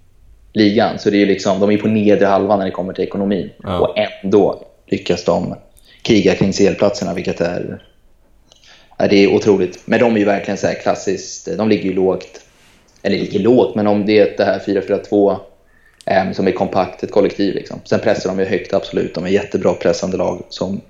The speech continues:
Speaker 1: vinner mycket boll och så, men det är ju defensiven först, hundra procent.
Speaker 2: De gjorde, de, vad var det blev nu mot Ajax i Europa League?
Speaker 1: Ja, de vann ju med två noll hemma.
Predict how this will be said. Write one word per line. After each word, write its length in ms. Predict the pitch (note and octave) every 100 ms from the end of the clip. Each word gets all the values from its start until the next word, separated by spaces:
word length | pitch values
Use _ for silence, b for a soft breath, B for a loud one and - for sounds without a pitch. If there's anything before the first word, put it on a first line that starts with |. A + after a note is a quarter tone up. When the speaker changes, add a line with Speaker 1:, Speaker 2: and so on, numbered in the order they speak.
| _
Speaker 1:
vinner 240 | C3+ A#2+ A2+
mycket 220 | A2 G#2
boll 160 | A2+
och 80 | G#2
så, 160 | F#2+ G2
men 320 | G#2 F#2+ G2 _ b b b b b b b _
det 200 | - A2+
är 40 | G#2+
ju 340 | G#2+ G#2 G2 G2
defensiven 600 | A#2 A#2 - G#2+ - G2 G2
först, 360 | - - - - _ _ _ -
hundra 220 | F#2 E2+
procent. 340 | - - - _ _ _ -
Speaker 2:
De 220 | A#2 A2+ - A2
gjorde, 480 | B2+ A#2+ B2 C#3 B2+
de, 540 | C3 C3 B2 A#2 A2+
vad 180 | - B2+
var 120 | B2+
det 100 | C3
blev 260 | B2+ D3+ D#3+
nu 100 | A2+
mot 180 | G2+ G2
Ajax 420 | G2 F#2+ F#2 -
i 80 | F#2+
Europa 260 | F#2 F2 E2+
League? 220 | D#2 E2 - - - _ _ _ _
Speaker 1:
Ja, 160 | A#2 A#2
de 120 | G#2+
vann 180 | A2+ D3+
ju 60 |
med 240 | B2 A2+ A2
två 180 | B2+ A#2+
noll 160 | A#2
hemma. 240 | A2+ A#2+